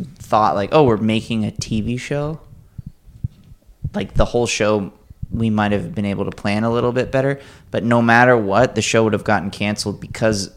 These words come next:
it was made under the this company called A D H D,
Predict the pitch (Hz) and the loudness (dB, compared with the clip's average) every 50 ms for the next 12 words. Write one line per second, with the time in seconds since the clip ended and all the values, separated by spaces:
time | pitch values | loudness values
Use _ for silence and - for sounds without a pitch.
0 | - 113 110 92 101 95 104 104 107 110 113 113 113 101 87 104 107 101 104 101 | -4 -2 -2 0 -2 -2 0 0 4 4 4 4 4 2 2 0 0 2 0 0
1 | 104 95 85 - 92 101 92 85 95 - - - _ - _ - - - - - | -2 -2 -4 -4 -2 -2 -2 -2 -4 -8 -14 -20 _ -20 _ -20 -20 -20 -18 -16
2 | - - 104 - - - 120 110 104 104 104 104 98 104 98 92 71 101 104 101 | -8 -6 -6 -4 -4 -2 -4 -4 -4 -4 -4 -4 -2 -2 -2 -2 -2 -4 -4 -2
3 | 104 104 104 101 95 - - - - 110 104 104 101 95 95 - | -2 -2 -2 -2 -4 -8 -12 -6 -4 -2 -2 -2 -2 -4 -6 -8